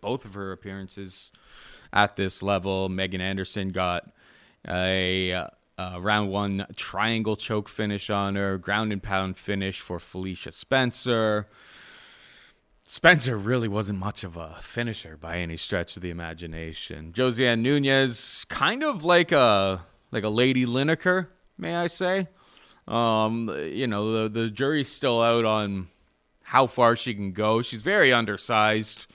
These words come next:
She's five-foot-two in this women's featherweight division. So it's like she's giving up a ton of reach, size in a whole bunch of her fights.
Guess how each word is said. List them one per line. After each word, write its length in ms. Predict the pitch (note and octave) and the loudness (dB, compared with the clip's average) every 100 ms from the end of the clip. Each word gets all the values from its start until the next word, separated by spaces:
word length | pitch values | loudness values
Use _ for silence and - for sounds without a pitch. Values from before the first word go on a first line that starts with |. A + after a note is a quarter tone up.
| - - - _ _ | -20 -20 -20 _ _
She's 120 | - | -16
five-foot-two 920 | - A2 A#2 - G#2+ - A2 G#2 G#2 G#2 _ _ _ - | 0 4 4 2 -2 -2 -4 -2 -2 -4 _ _ _ -6
in 160 | G#2+ | -4
this 200 | G2+ - | -4 -6
women's 340 | G#2+ G#2+ G#2 - | -4 -4 -4 -2
featherweight 540 | G#2+ G2+ G2+ G2 F2+ | 0 0 0 -2 -4
division. 480 | F#2+ G2+ G#2+ G2+ G2+ | -4 -2 -2 -2 -6
So 180 | A2 G2+ | -6 -6
it's 120 | - | -4
like 160 | F#2+ | -6
she's 260 | - - G2+ | -6 -10 -4
giving 300 | C3+ C#3 C#3 | 0 0 2
up 220 | C3 - | 0 0
a 60 | G2 | -6
ton 340 | - A#2+ B2 | -4 -4 -2
of 160 | G#2 F#2+ | -4 -4
reach, 320 | A2+ A2 - | -4 -4 -6
size 580 | - G#2 G#2 G#2 G2+ E2 | -2 2 2 2 -2 -6
in 140 | F#2 | -10
a 80 | F2+ | -8
whole 240 | - A2 | -4 -4
bunch 320 | F#2 G2+ G#2 F#2+ | -2 -4 -4 -8
of 80 | |
her 100 | F#2 | -12
fights. 680 | F2+ - F#2+ F#2+ - - - | -10 -6 -4 -4 -8 -12 -14